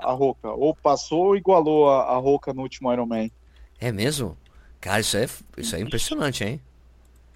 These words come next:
Speaker 1: Impressionante.
Speaker 2: Porque a Nike não tinha petre-, tinha penetração zero em Ironman, ou não? Ou tô
Speaker 1: Era tipo décimo, décimo terceiro, era lá pra trás.
Speaker 2: Cara, que impressionante esse movimento.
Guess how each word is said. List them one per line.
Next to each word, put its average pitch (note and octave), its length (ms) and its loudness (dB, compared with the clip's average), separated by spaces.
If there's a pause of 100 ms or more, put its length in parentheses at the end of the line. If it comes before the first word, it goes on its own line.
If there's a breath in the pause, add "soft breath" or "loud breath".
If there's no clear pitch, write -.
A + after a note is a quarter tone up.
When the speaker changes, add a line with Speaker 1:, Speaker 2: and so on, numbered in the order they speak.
(440)
Speaker 1:
Impressionante. F#3+ 360 0
Speaker 2:
Porque - 100 -12
a A2+ 100 -2
Nike A2 320 0
não E4 80 0
tinha - 120 -4
petre-, C3 300 0
tinha - 260 -2
penetração C3 520 -2
zero G#2 400 0
em E2+ 80 -6
Ironman, F2 420 -6 (240)
ou - 140 -8
não? F2 220 -6 (120)
Ou - 120 -10
tô - 120 -4
Speaker 1:
Era E3+ 160 6
tipo - 220 -4
décimo, C#3+ 600 0
décimo D3 640 0 (640)
terceiro, C#3 760 6
era B2 220 2
lá C#3+ 160 4
pra B3+ 120 0
trás. C#3+ 560 -2 (440)
Speaker 2:
Cara, A2 240 -4
que A2 100 -6
impressionante B2+ 640 -2
esse A2+ 120 -12
movimento. G2+ 640 -4